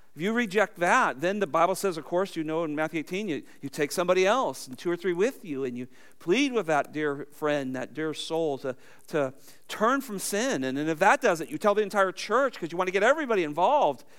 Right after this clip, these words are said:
because this is gonna affect the entire church. And then the final process is that person is to be put off. Put out is the word.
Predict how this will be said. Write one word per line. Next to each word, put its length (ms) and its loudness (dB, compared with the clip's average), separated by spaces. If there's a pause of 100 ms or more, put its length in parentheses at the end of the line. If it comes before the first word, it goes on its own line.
(180)
because 260 -2
this 80 -4
is 80 -4
gonna 200 2
affect 340 -2
the 100 -2
entire 380 -4
church. 640 -12 (640)
And 120 -6
then 120 0
the 80 0
final 420 0
process 580 -6
is 80 -10
that 200 -2
person 400 -6
is 220 -4
to 120 -8
be 300 -4 (360)
put 200 -2
off. 460 -2 (920)
Put 220 0
out 500 -2 (140)
is 180 -12
the 100 -8
word. 360 -4